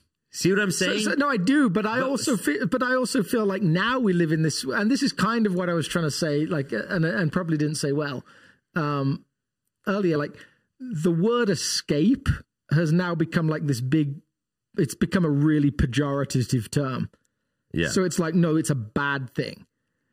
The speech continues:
Speaker 2: And I, and, and I think actually, no, the timing of it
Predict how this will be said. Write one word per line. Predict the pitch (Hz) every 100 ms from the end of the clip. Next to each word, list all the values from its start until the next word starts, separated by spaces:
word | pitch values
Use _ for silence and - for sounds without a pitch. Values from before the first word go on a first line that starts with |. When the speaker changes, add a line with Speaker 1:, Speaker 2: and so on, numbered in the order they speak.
| _ _
Speaker 2:
And | 190 202
I, |
and, | 190 - 220 226
and | 208
I |
think | 190 202 147 - _ _ _
actually, | 208 214 196 160
no, |
the | 135
timing | - - - 180 247 294 170 131
of | 120 104
it | 113